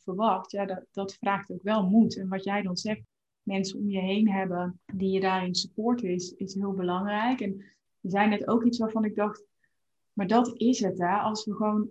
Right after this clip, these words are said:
als iedereen, de ander nou gewoon zichzelf laat zijn en dat kan respecteren, dan zouden we in zo'n andere wereld leven dan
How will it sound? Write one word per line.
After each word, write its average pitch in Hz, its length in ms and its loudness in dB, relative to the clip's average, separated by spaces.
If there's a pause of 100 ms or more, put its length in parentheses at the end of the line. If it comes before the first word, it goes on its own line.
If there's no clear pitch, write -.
(540)
als 214 260 -4
iedereen, 233 720 8
de - 180 0
ander 254 280 12
nou 220 220 6
gewoon 214 220 0
zichzelf 233 680 0
laat 180 300 0
zijn 170 380 -2
en 190 180 0
dat 233 240 -2
kan 196 500 -2
respecteren, 214 1120 0 (880)
dan 196 260 0
zouden 226 460 6
we - 60 -6
in 208 180 0
zo'n 233 440 6
andere 220 420 10
wereld 220 420 2
leven 202 520 2
dan 190 400 -6